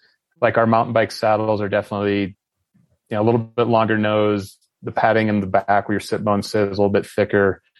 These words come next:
versus our road saddle, which has a little bit shorter nose. And a lot of the comfort features in the saddle are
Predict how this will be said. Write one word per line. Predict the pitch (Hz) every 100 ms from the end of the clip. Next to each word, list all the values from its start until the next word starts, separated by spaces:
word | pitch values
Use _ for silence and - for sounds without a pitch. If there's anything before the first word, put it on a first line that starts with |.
| _ _
versus | 113 110 104
our | 101
road | 98 104 107
saddle, | - 104 98 101
which | 98 95
has | - 95 95 92
a |
little | 95 95
bit | 98
shorter | - 127 123 117
nose. | 110 104 104 104
And | 98
a |
lot | 101
of | 95
the |
comfort | - 107 - -
features | 110 107 101
in | 104
the |
saddle | - - 107 104
are | 98